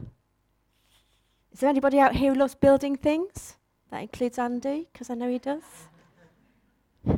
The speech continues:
I do need some help, please, this morning. Can I have four volunteers to come on the stage to help build something for me? Yes.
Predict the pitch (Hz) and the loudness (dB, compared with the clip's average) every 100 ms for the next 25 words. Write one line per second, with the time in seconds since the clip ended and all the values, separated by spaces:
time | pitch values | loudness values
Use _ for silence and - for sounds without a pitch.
0 | - - - _ _ _ - - - _ | -2 -14 -20 _ _ _ -20 -20 -20 _
1 | - 233 294 294 294 277 285 226 254 - | -6 0 2 2 2 -2 -4 2 4 4
2 | - 190 - - 185 180 180 233 233 247 | 0 -2 -6 -8 -6 -6 -4 -4 -4 -4
3 | - 254 247 240 233 233 - 214 190 - | 0 4 4 4 0 0 -2 -2 -2 -6
4 | 196 208 196 190 - 208 175 165 - - | -12 -8 -6 -6 -4 0 0 -2 -10 -10
5 | 175 - - - - 220 - - 220 190 | -10 -10 -20 -20 -6 -4 -4 2 2 2
6 | - 170 - 165 160 160 151 156 165 151 | -4 -12 -8 -8 -6 -6 -6 -8 -10 -12
7 | - | -12